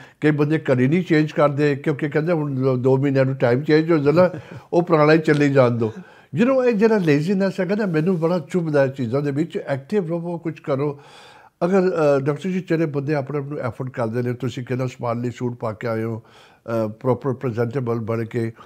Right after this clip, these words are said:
ਤੇ ਉਹ ਜਦੋਂ ਤੁਸੀਂ ਬੰਦਾ ਔਰਤ ਹੋਵੇ, ਧੀ ਹੋਵੇ, ਨੂੰਹ ਹੋਵੇ, ਤੁਹਾਡਾ ਕੁਛ ਵੀ ਹੋਵੇ, ਆਦਮੀ ਹੋਵੇ, ਹਸਬੈਂਡ ਹੋਵੇ, ਭਰਾ ਹੋਵੇ, ਤੁਸੀਂ ਉਹਨੂੰ ਕੰਪਲੀਮੈਂਟ ਦੇਵੋ।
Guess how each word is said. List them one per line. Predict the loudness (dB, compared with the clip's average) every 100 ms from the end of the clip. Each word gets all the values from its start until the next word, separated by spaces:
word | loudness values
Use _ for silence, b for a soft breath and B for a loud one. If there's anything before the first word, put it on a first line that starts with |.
| B B B 0
ਤੇ | 2
ਉਹ | 4 4
ਜਦੋਂ | 4 0
ਤੁਸੀਂ | 0 -4 -2
ਬੰਦਾ | -2 0 2 2 -2 -8 -2
ਔਰਤ | 2 2 0 -2
ਹੋਵੇ, | -2 0 -2
ਧੀ | -2 0 0
ਹੋਵੇ, | 0 -4 -4 -2 -2
ਨੂੰਹ | -2 -2 -2 -4
ਹੋਵੇ, | -6 -6
ਤੁਹਾਡਾ | -6 -8 -6 -6
ਕੁਛ | -6 -8 -6
ਵੀ | -6
ਹੋਵੇ, | -4 -4 -4 -6 -10 b b -2
ਆਦਮੀ | 0 0 -2
ਹੋਵੇ, | -2 -2 -4
ਹਸਬੈਂਡ | -4 -6 -4 -2
ਹੋਵੇ, | -2
ਭਰਾ | -4 -4 -4
ਹੋਵੇ, | -4 -8
ਤੁਸੀਂ | -8 -6
ਉਹਨੂੰ | -8 -6
ਕੰਪਲੀਮੈਂਟ | -8 -6 -6 -6 -6
ਦੇਵੋ। | -8 -10